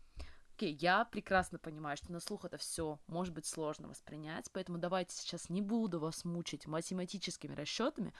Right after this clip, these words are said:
а просто скажу вам, что через тридцать лет ваши сто тысяч рублей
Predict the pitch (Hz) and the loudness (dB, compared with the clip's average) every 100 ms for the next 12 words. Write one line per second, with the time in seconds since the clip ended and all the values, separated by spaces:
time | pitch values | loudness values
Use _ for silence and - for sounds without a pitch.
0 | - - 165 - 202 - 175 - 151 160 | -14 -2 0 4 2 2 -4 -2 -2 -2
1 | 143 127 - 170 - 202 190 - 285 285 | -2 -4 -4 -6 0 2 2 4 4 4
2 | 202 190 165 147 - - - 160 175 175 | -2 2 2 2 -6 -20 -8 6 8 8
3 | - - - 165 151 151 - 170 175 214 | 4 -4 -4 -2 -4 -6 -4 -2 0 0